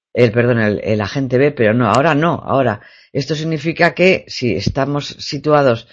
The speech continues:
en este nivel de contamina-, de, perdón, de contaminación del aire, sí, del humo,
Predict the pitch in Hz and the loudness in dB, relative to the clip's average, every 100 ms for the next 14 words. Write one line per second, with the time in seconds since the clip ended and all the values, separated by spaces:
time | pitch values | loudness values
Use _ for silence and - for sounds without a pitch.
0 | - _ 107 110 117 123 139 117 131 139 | -20 _ -4 -2 -2 0 0 2 2 4
1 | 131 113 123 147 160 156 - 117 123 120 | 2 0 -2 -4 -4 -6 -6 -2 -2 0
2 | 123 120 107 98 95 95 131 151 139 113 | -2 0 -2 -2 -4 -4 -4 -4 -2 -4
3 | 143 147 107 113 143 139 165 | -6 -6 -4 -4 -4 -6 -10